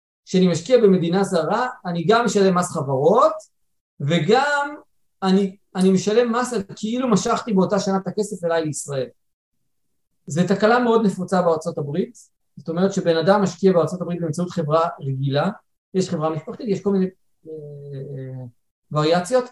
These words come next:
אבל חברה רגילה, למשל, סתם דוגמה, אני בחברת עורכי הדין שהיא צברתי כסף, הולך ומשקיע את הכסף הזה בארצות הברית, שאני חברה, מה שנקרא בישראל חברה אטומה,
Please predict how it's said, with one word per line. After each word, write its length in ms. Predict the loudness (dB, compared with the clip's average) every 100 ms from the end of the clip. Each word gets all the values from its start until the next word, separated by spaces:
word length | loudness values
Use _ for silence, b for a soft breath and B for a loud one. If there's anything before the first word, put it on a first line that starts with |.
| _ _ _ _ 0
אבל 160 | 4
חברה 380 | 4 2 2 2
רגילה, 520 | 2 0 2 2 2
למשל, 420 | -2 -4 0 0 0
סתם 240 | -2 -2
דוגמה, 200 | 0 0
אני 100 | 0
בחברת 340 | -2 0 -2 -2
עורכי 220 | -4 -4
הדין 180 | -4 -4
שהיא 140 | -8
צברתי 340 | -4 -4 -4 -6
כסף, 260 | -10 -10 -16 _ _ _ _ _ _ _ _ _
הולך 340 | 6 6 6 2
ומשקיע 300 | 0 0 0
את 40 |
הכסף 360 | 2 0 0 -6
הזה 180 | -4
בארצות 420 | 0 2 2 0 -8
הברית, 260 | -4 -4
שאני 160 | -4 -6
חברה, 460 | -6 0 2 2
מה 120 | 0 -6
שנקרא 440 | -10 -8 -6 -6
בישראל 280 | -8 -8 -6
חברה 280 | -6 -4 -4
אטומה, 380 | -4 -6 -4